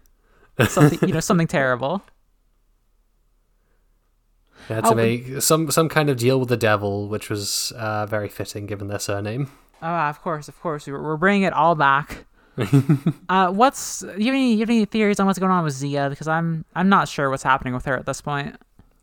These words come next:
Speaker 2: Uh, my theory is that, uh, Red Sands is just the dust kicked up by the Red Pyramid collapsing, and she's just, like, under there.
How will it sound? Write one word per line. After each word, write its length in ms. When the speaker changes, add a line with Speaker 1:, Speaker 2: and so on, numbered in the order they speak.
Speaker 2:
Uh, 560
my 180
theory 460
is 240
that, 240
uh, 280
Red 240
Sands 540
is 200
just 340
the 80
dust 760
kicked 320
up 140
by 140
the 100
Red 160
Pyramid 400
collapsing, 640
and 140
she's 160
just, 180
like, 140
under 260
there. 280